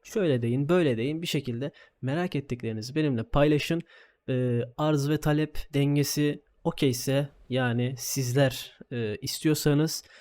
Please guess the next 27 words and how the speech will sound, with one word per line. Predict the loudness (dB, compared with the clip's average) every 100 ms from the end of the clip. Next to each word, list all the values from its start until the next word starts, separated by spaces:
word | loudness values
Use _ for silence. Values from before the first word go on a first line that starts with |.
| -20 _
bu | -4
şekilde | 0 -2 0 -2 -2
bir | -2
video | -2 0 0
konsepti | 0 -2 -2 -6 -2
yapabilirim. | -2 2 2 2 0 0
Hemen | 0 0 0
hızlı | 0 -2 -2
bir | -2
şekilde | -2 -4 -6
pat | -4 -4
pat | -4 -4
pat | -4 -4 -8 -20 -20 -16 -6
birden | -4 0 -2 -2
fazla | -4 -4 -2 -2
video | -2 -2 -2
bu | -2
şekilde | -4 -4 -2 -2
sizlere | -2 -2 -2 -2
çıkartabilirim, | -4 -4 -2 -2 -2 -2 -4
sunabilirim. | -4 0 0 2 -2 0
Böyle | 0 2
bir | 0
imkanımız | 0 -2 -2 -4
şu | -4 -2
anda | -2 -2
var. | -2 -2